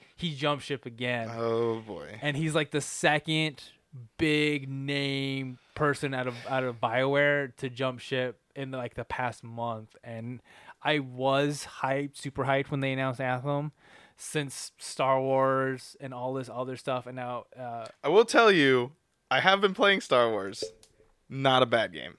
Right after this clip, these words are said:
Speaker 2: It
Speaker 1: Oh, I'm
Speaker 2: did
Speaker 1: sure
Speaker 2: get
Speaker 1: the
Speaker 2: a bad
Speaker 1: gameplay,
Speaker 2: rep.
Speaker 1: I'm,
Speaker 2: It
Speaker 1: I
Speaker 2: did get a
Speaker 1: think,
Speaker 2: bad
Speaker 1: I think
Speaker 2: rep.
Speaker 1: the gameplay is just fine because I trust dice, but I, I'm,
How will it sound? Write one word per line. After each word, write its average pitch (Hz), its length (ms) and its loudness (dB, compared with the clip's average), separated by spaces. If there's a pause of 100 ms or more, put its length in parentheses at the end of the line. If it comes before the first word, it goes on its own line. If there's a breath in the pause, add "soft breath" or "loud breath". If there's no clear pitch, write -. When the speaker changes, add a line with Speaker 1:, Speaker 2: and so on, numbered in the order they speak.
(240)
Speaker 2:
It 135 200 6
Speaker 1:
Oh, 190 60 10
I'm 196 40 8
Speaker 2:
did 151 100 10
Speaker 1:
sure 302 80 4
Speaker 2:
get 151 120 10
Speaker 1:
the 139 100 8
Speaker 2:
a - 20 4
bad 117 200 6
Speaker 1:
gameplay, - 60 4
Speaker 2:
rep. 151 220 2
Speaker 1:
I'm, 147 140 0
Speaker 2:
It 135 140 4
Speaker 1:
I 208 100 6
Speaker 2:
did 214 60 0
get 147 60 2
a - 20 2
Speaker 1:
think, 107 100 -4
Speaker 2:
bad 104 140 0
Speaker 1:
I 180 40 0
think 220 220 -4
Speaker 2:
rep. 156 100 -2
Speaker 1:
the 139 80 -4
gameplay 139 480 2
is 117 120 -8
just 123 200 -8
fine 131 220 -4
because 120 180 -10
I 117 80 -6
trust - 280 -10
dice, 117 400 -8
but 110 240 -10 (520 soft breath)
I, 139 160 -2 (280)
I'm, 143 260 -8